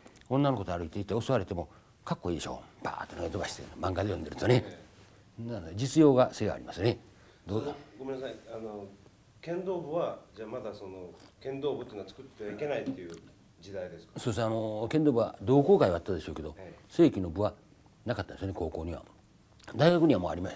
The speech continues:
Speaker 1: あの、あったですけども。で、まあ、やるんだったら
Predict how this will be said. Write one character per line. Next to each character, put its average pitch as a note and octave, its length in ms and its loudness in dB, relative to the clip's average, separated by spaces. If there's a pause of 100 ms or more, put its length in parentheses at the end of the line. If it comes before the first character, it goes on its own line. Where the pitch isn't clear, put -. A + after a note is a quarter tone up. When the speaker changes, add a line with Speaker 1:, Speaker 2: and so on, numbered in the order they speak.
Speaker 1:
あ D#2 220 -8
の、 D#2 180 -12
あ - 20 -6
っ - 60 -10
た G2+ 100 0
で - 60 -2
す - 80 -10
け C#2 80 -6
ど B1+ 60 -12
も。 C2 60 -12 (1400)
で、 D#3+ 100 6
ま G2 480 2 (1000)
あ、 - 80 -14 (120)
や C3 80 4
る C#3 80 4
ん C#3 60 4
だ A#2 80 4
っ - 20 -10
た D#3+ 140 4
ら A2+ 240 4